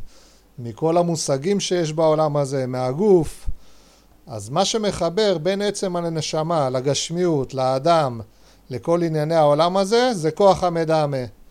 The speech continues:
עכשיו, כאשר המדמה לא מבורר, האדם יכול מאוד לטעות בהבנה שלו את המציאות. ועל כן כל עיקר כוח הבחירה, כל העניין שבו זה תלוי, זה תלוי בבירור של כוח המדמה. כמה שהאדם מבאר יותר את כוח המדמה שלו,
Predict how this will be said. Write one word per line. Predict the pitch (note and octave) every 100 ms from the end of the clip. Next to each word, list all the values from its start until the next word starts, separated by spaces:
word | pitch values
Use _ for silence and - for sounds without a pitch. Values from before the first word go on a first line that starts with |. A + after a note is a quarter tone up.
| _ _ _ _ _ -
עכשיו, | A#2 - C#3 -
כאשר | B2+ - A3 A3
המדמה | G3 G3 G#3+ G#3+
לא | G#3+ A3
מבורר, | G#3+ F#3+ G3+ A3 B3+ B3 B3 A3+
האדם | F#3+ F#3 A3+ B3
יכול | A3+ G3+ B3
מאוד | A#3 A3 B3 A3
לטעות | A3+ A3 C4+ B3+ B3 A#3+ C4 - - - _
בהבנה | B2 D3+ E3+ D#3+ F3+ A3+
שלו | - B3 G#3+
את | G3+
המציאות. | F#3+ F#3 - - F3 C#3+ A2+ - - - - - _ _
ועל | A#2+ C3 B2+
כן | A#3 A#3
כל | C4 C4
עיקר | C4 - A#3+ G#3
כוח | C4 A#3+ -
הבחירה, | A3+ - G#3+ G#3 A3 F3+
כל | C#3 G#3 A3
העניין | G#3 G3+ G#3+
שבו | G3 F#3 F3+ G3+
זה | G3+
תלוי, | G3+ F3+ G#3+ C4+
זה | B3 F#3
תלוי | D#3+ F3 G#3
בבירור | F3+ F3 D3 D#3 F3 B3+ A#3+
של | F#3 D#3
כוח | G3+ F#3+ -
המדמה. | E3 D3+ C3+ B2 A2 G2+
כמה | A3 B3 A#3+
שהאדם | G#3+ F#3+ F#3 G#3
מבאר | G3 F3 F#3+
יותר | G3+ F#3 G3+
את | F3+
כוח | - G3 E3+
המדמה | E3+ E3+ F#3+ G#3
שלו, | G3 G#3+ A3+ C4